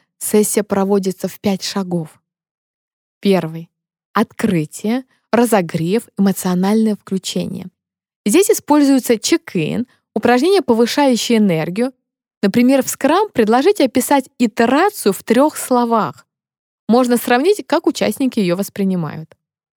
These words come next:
Второй шаг — сбор информации. Задайте шаблон с вопросами и получите как можно больше ответов участников. Третий. Генерация идей.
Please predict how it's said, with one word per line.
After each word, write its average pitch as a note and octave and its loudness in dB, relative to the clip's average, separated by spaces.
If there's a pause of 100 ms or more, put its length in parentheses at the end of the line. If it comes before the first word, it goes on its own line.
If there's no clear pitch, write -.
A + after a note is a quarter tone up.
(680)
Второй C#4 0
шаг — - -10
сбор G#3+ 0
информации. G#3 -2 (420)
Задайте B3 2
шаблон G3+ 2 (100)
с - -12
вопросами G3 0 (180)
и A#3+ -2
получите C#4 2
как C4+ 0
можно A3+ 2
больше C4+ 2
ответов A#3+ -4
участников. - -8 (1080)
Третий. F#3 -4 (140)
Генерация A3 2
идей. F3+ -4